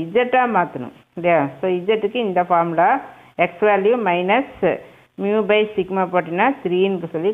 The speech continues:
கிடைக்கும். So, இந்த X என்ன ஆயிடுச்சு? இப்போ இசட் வேரியேட்டா மாறிடுச்சு. ஃபார்ட்டி ஃபைவ்ங்கிறது த்ரீ அப்படின்னு சொல்லி மாறிடுச்சு. So, இங்க த்ரீ அப்படின்னா இங்க ஒன், டூ, இங்க த்ரீ. அப்ப இந்த shaded part, இந்த shaded பார்ட்டை இது, இது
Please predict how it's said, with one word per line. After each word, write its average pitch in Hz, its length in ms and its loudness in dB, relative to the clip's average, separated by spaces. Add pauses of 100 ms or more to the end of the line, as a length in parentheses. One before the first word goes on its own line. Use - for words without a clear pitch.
கிடைக்கும். 127 420 -8
So, 214 60 0 (100)
இந்த 175 140 -2 (140)
X - 40 -18 (220)
என்ன 190 160 2
ஆயிடுச்சு? 196 280 -2
இப்போ 170 160 2 (520)
இசட் 226 360 0
வேரியேட்டா 196 400 4 (140)
மாறிடுச்சு. 151 480 0 (500)
ஃபார்ட்டி 214 380 2
ஃபைவ்ங்கிறது 214 500 2 (240)
த்ரீ 202 160 2 (160)
அப்படின்னு 170 320 -4
சொல்லி 175 180 0 (120)
மாறிடுச்சு. 131 400 -6 (140)
So, - 60 -2 (140)
இங்க 180 140 -2 (120)
த்ரீ 196 220 0
அப்படின்னா 185 340 -2
இங்க 190 140 0 (160)
ஒன், 170 120 0 (220)
டூ, 185 80 2 (200)
இங்க 180 200 0 (140)
த்ரீ. 190 160 0 (500)
அப்ப 214 160 0 (120)
இந்த 185 180 0 (120)
shaded 185 440 2
part, 139 260 -2 (480)
இந்த 269 160 2 (120)
shaded 226 440 2
பார்ட்டை 160 320 2 (600)
இது, 226 100 0 (100)
இது 233 80 2